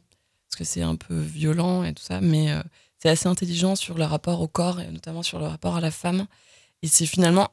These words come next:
assez féministe, donc c'est quand même pas mal dans, dans l'air du temps. Euh, juste un bout du synopsis. Lorsque sa fiancée Elisabeth se fait hacher par une tondeuse à gazon, le jeune homme va tenter de ra-, de la ramener à la vie.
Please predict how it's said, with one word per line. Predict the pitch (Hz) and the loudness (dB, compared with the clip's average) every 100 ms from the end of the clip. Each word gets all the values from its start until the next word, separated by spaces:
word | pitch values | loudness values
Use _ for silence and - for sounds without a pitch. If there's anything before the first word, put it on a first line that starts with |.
| _ _ | _ _
assez | 196 208 240 240 | 4 4 4 4
féministe, | 220 196 190 - - - | 4 4 4 0 -8 -8
donc | 175 170 - | -6 -6 -6
c'est | - 165 | -10 -2
quand | 185 | 2
même | 202 | 2
pas | 208 | 2
mal | 196 202 | 2 2
dans, | 180 165 165 | 0 0 -2
dans | 170 | -2
l'air | 170 180 | -2 -2
du | 180 - | -6 -2
temps. | 185 233 - _ _ - - - _ - | 0 0 -2 _ _ -18 -16 -16 _ -2
Euh, | 160 151 160 | 0 2 0
juste | - - 196 | -2 0 4
un | 180 | 4
bout | 180 190 | 4 2
du | 196 | 2
synopsis. | - 180 170 - - 220 - - _ | 4 4 4 -2 -8 -8 -10 -16 _
Lorsque | 175 180 - 196 | -2 -2 0 -2
sa | 185 | -2
fiancée | 180 - 185 - 196 | -2 0 0 2 0
Elisabeth | 170 165 175 185 | 0 2 2 0
se | - | -4
fait | 165 165 - | -2 -2 0
hacher | 196 196 - 214 | 4 6 6 2
par | 180 | -2
une | 170 | -2
tondeuse | 170 180 180 185 | 2 4 4 4
à | 185 | 2
gazon, | 170 170 165 214 - _ - | 2 2 2 0 -6 _ -4
le | 175 | 2
jeune | 185 190 190 | 6 6 8
homme | 196 | 6
va | 175 | 2
tenter | 165 190 180 190 | 2 2 2 2
de | 170 | 2
ra-, | 160 | 0
de | 165 | 2
la | 160 | 4
ramener | 170 180 185 | 6 6 6
à | |
la | 175 | 2
vie. | 156 165 | 0 -6